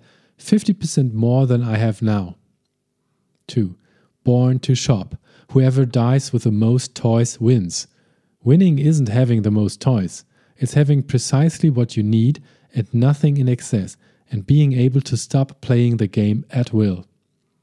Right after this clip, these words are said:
Three, most important, develop a discipline of buying only what you need. It's like working a muscle, your frugality muscle.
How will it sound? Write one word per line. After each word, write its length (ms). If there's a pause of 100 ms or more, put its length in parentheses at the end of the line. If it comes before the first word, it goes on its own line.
(360)
Three, 340 (640)
most 340
important, 500 (440)
develop 360
a 80
discipline 640
of 240
buying 480
only 400
what 300
you 40
need. 360 (420)
It's 220
like 260
working 380
a 20
muscle, 500 (400)
your 200
frugality 580
muscle. 440